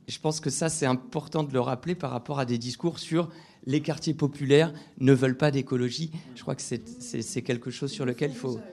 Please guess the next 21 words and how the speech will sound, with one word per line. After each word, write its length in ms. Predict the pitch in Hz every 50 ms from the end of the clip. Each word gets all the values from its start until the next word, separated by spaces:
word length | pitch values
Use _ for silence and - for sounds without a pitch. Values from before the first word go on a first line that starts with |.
| - - - - - - - - -
voilà, 260 | 123 131 135 127 120
il 80 | 117 107
faut, 220 | - - 120 117
faut, 260 | 92 - - 131 120 117
c'est 220 | 113 - 127 123
très 440 | - - 147 139 135 131 127 123 127
important 280 | 123 120 139 139 -
parce 140 | 180 175 -
que 80 | - 143
quand 260 | - - 160 156 160
on 100 | 165 151
gratte 280 | 139 143 160 160 160 151
un 80 | 139
peu, 120 | 127 156 170
on 100 | 175 156
se 80 | -
rend 120 | - 139 127
compte 220 | - 160 165 156
qu'il 140 | - 135 123
y 80 | 120
a 200 | 135 143 147 143